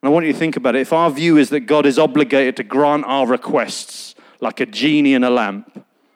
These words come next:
<laughs> then we're somehow not making him God anymore. We're, like, making ourself God. It's like, you know, you think you're Aladdin. And God pops up and it's like, "I want this thing." And he goes,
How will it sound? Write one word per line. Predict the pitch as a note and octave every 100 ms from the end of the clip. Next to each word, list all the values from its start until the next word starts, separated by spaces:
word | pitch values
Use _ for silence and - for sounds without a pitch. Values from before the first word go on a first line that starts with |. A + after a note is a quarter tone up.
| -
<laughs> | - - _ _ _ _ _ _ _ _ _ _ _ _ _
then | D3 D3+
we're | D#3+
somehow | - F3 D3+ D3
not | C#3+ D3
making | C#3+ D3 B2
him | C#3 B2
God | C#3+ C3+
anymore. | A2+ G2 F2+ F2 - _ _ _ _ D3
We're, |
like, | E3+ D#3
making | D#3+ D#3
ourself | C#3+ C3 - F3 C3+ -
God. | G2 F2+ - - _ _ _ _ _ _
It's | - -
like, | E3 D#3+
you | F#3
know, | E3 D#3
you | F3 E3+ D#3+
think | F3+ D#3
you're | D3
Aladdin. | D3+ E3 C3+ G#2 - - - - - - - - - - - _ _ _ _ _ -
And | A2+ -
God | D#3+
pops | - D#3+ - D#3
up | D3 -
and | C#3
it's | B2
like, | D#3+ C#3+ B2 - - _ _ _
"I | F#3+
want | F3+ F3+
this | F#3+ -
thing." | D#3 C3+ G2+ - _ _ _
And | C3+
he | C#3
goes, | C#3+ C#3 C3 -